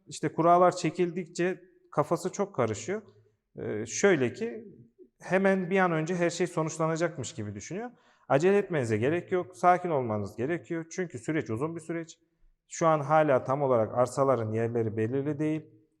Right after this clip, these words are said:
Toplu konut yapılacak konutların da yeri tam olarak belli değil. Bu süreç hızlı ilerliyordu ama deprem felaketinden sonra biraz yavaşladı.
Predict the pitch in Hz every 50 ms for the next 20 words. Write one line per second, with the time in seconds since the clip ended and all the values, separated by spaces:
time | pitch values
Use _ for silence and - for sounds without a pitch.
0 | _ _ _ _ - 139 131 - 165 160 - 165 156 151 147 151 143 131 135 135
1 | 135 131 139 - - - 123 131 131 - - 123 123 143 165 170 165 156 131 110
2 | 98 - - - - - - - 110 113 117 110 107 104 - 110 107 104 101 101
3 | 98 98 98 - - 135 143 151 160 151 160 156 156 156 156 - - - _ _
4 | _ _ - 156 147 - 180 175 160 - 156 147 143 151 170 170 165 170 165 156
5 | 160 165 160 151 156 156 156 156 135 139 139 135 - 156 147 - 156 151 147 139
6 | 147 151 - - 147 156 - - - 139 123 110 107 127 143 135 120 135 143 143
7 | 143 135 - - 143 117 113 135 147